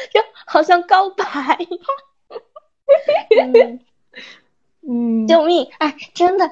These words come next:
Speaker 1: 我们应该早就录这一期的，录完这一期，就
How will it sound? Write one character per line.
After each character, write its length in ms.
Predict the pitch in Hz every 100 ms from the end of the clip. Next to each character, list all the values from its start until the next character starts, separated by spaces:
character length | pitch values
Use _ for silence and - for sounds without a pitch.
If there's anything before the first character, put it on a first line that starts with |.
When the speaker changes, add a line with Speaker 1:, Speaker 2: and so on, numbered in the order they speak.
| -
Speaker 1:
我 100 | 254
们 100 | 262
应 80 |
该 100 | 349
早 220 | 381 254 208
就 140 | 285
录 160 | 330 330
这 220 | 302 269
一 80 | 247
期 200 | - 247
的， 120 | 247
录 140 | 302
完 200 | 339 294
这 160 | 294 320
一 80 | 277
期， 180 | 277 285 -
就 120 | -